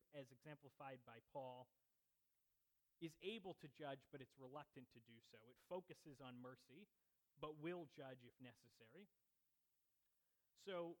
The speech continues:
as I've already asked, some of you are parents, some of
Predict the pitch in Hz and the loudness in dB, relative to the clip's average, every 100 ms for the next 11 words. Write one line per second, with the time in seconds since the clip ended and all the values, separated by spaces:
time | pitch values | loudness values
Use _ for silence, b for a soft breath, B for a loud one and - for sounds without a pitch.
0 | - _ _ _ _ _ _ _ _ _ | -8 _ _ _ _ _ _ _ _ _
1 | _ _ _ 165 143 139 131 - - 135 | _ _ _ -4 -2 -2 -4 -10 -6 -4
2 | 135 131 135 165 - - 156 151 127 139 | -4 -6 -6 -6 -10 -4 -2 -2 -4 -4
3 | 135 120 - - 135 160 185 - - _ | -4 -6 -14 -14 -12 -10 -12 -16 -20 _
4 | - - 135 135 | -14 -4 -2 -2